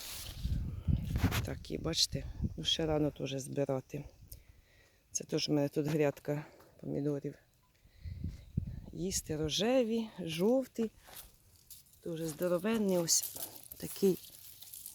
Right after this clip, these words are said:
здоровенний, дивіться. Чуть дотронешся, він вже лопається. Ось такий помідор. Ось, бачите, вже ось і гниє, і тріскається. Треба збирати.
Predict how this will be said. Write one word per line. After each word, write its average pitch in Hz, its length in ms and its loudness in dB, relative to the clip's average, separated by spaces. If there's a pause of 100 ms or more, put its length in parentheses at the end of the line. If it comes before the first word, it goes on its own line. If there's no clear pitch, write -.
(160)
здоровенний, 160 960 0 (360)
дивіться. 151 480 -6 (880)
Чуть 170 220 0
дотронешся, 165 720 2
він 160 200 4
вже 151 160 2
лопається. 147 720 2 (500)
Ось 165 180 -2
такий 151 560 2
помідор. 151 520 2 (1160)
Ось, 147 180 -4
бачите, 151 520 -4
вже 147 300 -2
ось - 180 -8
і 151 80 -2
гниє, 160 480 6
і 208 40 2
тріскається. 190 880 0 (960)
Треба 165 240 4
збирати. 156 680 0